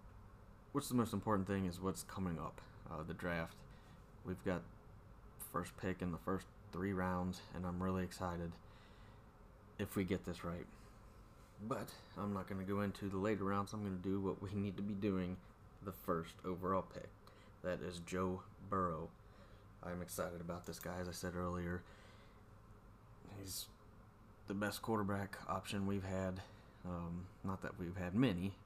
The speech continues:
but he's definitely an upgrade over Andy Dalton, and he is going to come in with that Carson Palmer vibe when he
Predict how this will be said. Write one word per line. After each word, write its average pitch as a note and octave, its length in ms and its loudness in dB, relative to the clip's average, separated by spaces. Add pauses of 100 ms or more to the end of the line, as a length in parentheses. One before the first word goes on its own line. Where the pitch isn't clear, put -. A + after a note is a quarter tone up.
but F2+ 200 0 (560)
he's F#2 160 -4
definitely F#2 300 2
an E2+ 60 4
upgrade F2+ 360 2
over F2+ 500 2 (580)
Andy F2+ 220 2
Dalton, F2 540 4
and E2+ 320 -2 (680)
he F#2 80 -2
is F2 180 -2
going F2 340 -2
to E2+ 320 -2 (1300)
come G#2 220 6
in G2 180 8
with G2 220 4
that F#2 280 2 (840)
Carson F#2 360 2
Palmer F#2 460 4
vibe F2+ 440 2 (260)
when F2+ 140 -4
he F#2 160 -2